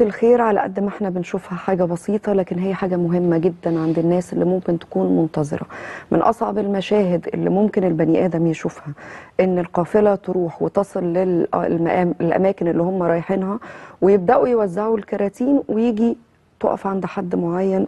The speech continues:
والباقي ما ياخدش. كل الناس بتبقى واقفة على الباب بتاع بيوتها منتظرة، وكل حد فيهم بيدعي من جوه قلبه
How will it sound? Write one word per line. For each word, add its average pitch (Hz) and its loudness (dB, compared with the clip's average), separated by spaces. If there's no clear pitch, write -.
والباقي 175 0
ما 160 -6
ياخدش. - -14
كل 233 2
الناس 180 0
بتبقى 165 -2
واقفة 175 -2
على 170 0
الباب 165 -2
بتاع 165 -4
بيوتها 170 -2
منتظرة، 165 0
وكل 220 2
حد 208 -2
فيهم 226 2
بيدعي 196 4
من 180 -4
جوه 185 2
قلبه 208 -2